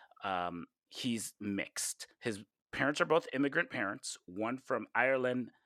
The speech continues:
the other one from Spain. Um, so he has those Spanish roots, those Irish roots. Uh, so the question is, why did he change his name? Well, here's the fun fact. He never changed his name. His name is still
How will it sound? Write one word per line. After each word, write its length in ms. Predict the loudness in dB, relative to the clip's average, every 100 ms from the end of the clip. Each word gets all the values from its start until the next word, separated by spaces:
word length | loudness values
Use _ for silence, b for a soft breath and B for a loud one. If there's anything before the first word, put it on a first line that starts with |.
| _ -2
the 80 |
other 160 | 0 2
one 300 | 0 -2 -4
from 220 | -6 -6
Spain. 680 | -6 -2 0 0 -2 -4 -8 -14 _ b b b b b b _ -8
Um, 480 | -4 -4 -6 -12 -12
so 140 | -4 0
he 40 |
has 140 | 0
those 140 | -2 -4
Spanish 380 | 0 0 0 -4
roots, 160 | -4
those 140 | -6 -4
Irish 380 | 0 2 2 0
roots. 480 | -2 -4 -4 -8 -8 _ _ _ _ _ -20 _ _ -8
Uh, 180 | -6 -6 -6
so 160 | 0 0
the 80 |
question 400 | 0 0 2 2
is, 100 | -2
why 240 | 0 -2 0
did 180 | -2 -6
he 60 |
change 540 | -2 2 2 0 -2 -4
his 180 | -4
name? 400 | -2 -2 -2 -6 -12 _ _ _ _ _ _
Well, 240 | 6 6 4 _ _ _ _ _ _
here's 220 | -10 -8 -6
the 80 | -6
fun 260 | -2 -4
fact. 520 | 0 0 0 -6 -14 -16 _ _ _ _
He 140 | -6 -2
never 260 | -2 -2
changed 400 | 0 0 -2 -2
his 160 | -4 -4
name. 280 | -6 -8 -12 _ _ _ _ 4
His 240 | 4 6
name 380 | 2 4 4 2
is 80 | -2
still 380 | -2 4 4